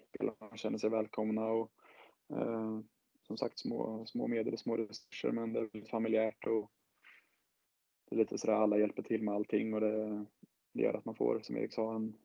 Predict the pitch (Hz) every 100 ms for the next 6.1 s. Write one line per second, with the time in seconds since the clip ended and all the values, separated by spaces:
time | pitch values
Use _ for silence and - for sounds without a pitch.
0 | _ _ _ _ - - - _ _ _
1 | _ 117 113 110 110 113 117 113 120 120
2 | - 110 131 - - 123 123 - - -
3 | 120 117 117 - 117 110 117 120 - 117
4 | 117 113 117 _ _ - 117 113 113 110
5 | 120 113 113 117 113 - 117 117 120 120
6 | 120